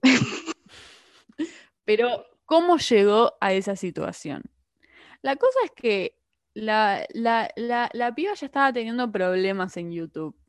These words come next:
Speaker 2: Onda, le estaban eliminando videos, no la estaban dejando monetizar y qué sé yo.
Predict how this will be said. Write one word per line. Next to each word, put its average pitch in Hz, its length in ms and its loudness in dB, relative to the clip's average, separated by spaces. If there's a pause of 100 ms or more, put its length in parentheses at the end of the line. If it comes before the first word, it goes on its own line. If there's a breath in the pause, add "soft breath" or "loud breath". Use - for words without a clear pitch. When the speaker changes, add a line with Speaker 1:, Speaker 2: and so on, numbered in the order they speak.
(120)
Speaker 2:
Onda, 185 580 -6 (260 soft breath)
le - 100 0
estaban 277 500 -2
eliminando 196 960 -4
videos, 208 640 -2
no 220 160 -6
la 226 80 -6
estaban 202 340 -6
dejando 196 540 -10
monetizar 185 1120 -4
y 160 100 -6
qué 180 160 -6
sé 190 140 -6
yo. 175 480 -4